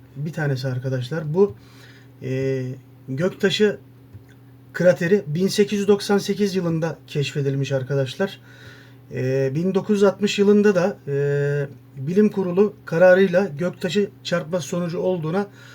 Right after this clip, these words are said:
karar verilmiş. E, bu şekilde arkadaşlar. E, bu çukurun yaşı iki bin dört yüz yıl-, yıllık. E, derinliği yüz seksen metre,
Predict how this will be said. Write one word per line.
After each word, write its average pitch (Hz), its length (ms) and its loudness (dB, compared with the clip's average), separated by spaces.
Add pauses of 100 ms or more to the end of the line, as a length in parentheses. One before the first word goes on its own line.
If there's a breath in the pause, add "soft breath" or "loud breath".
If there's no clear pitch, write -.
(360 loud breath)
karar 190 360 6
verilmiş. 180 540 2 (640)
E, 131 340 -4 (100)
bu 175 60 -8
şekilde 147 380 -4
arkadaşlar. 139 640 0 (580 loud breath)
E, 143 360 0
bu 196 100 -2
çukurun 214 320 4
yaşı 220 460 4
iki 185 280 -2
bin 208 200 4
dört 208 240 4
yüz 160 160 -4
yıl-, 160 140 -6 (280)
yıllık. 160 520 -4 (200)
E, 135 480 -2 (920 loud breath)
derinliği 214 640 4
yüz 160 220 -4
seksen 214 400 4
metre, 220 440 4